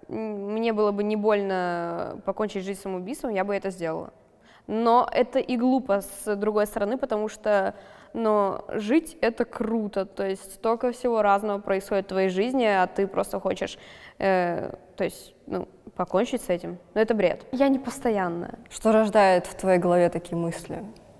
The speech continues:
Speaker 2: Почему человек хочет умереть? От чего это возникает?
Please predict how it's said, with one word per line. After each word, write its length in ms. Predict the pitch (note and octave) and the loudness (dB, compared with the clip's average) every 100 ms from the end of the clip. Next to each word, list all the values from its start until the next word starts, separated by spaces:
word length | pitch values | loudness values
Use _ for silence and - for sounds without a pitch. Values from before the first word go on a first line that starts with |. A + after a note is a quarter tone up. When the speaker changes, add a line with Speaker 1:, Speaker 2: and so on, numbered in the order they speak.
| - - | -14 -6
Speaker 2:
Почему 280 | G3+ A3+ A#3 | 2 4 4
человек 260 | G3 F3 - | 2 0 2
хочет 300 | E3 - E3+ | 0 -2 -6
умереть? 460 | E3 E3 F3 - - - | -4 -4 -6 -10 -20 -6
От 140 | F3+ | -6
чего 240 | - F#3 F#3 | -2 4 4
это 160 | F3+ E3 | 4 -2
возникает? 600 | E3 E3 - - G#3+ | -8 -8 -8 -10 -12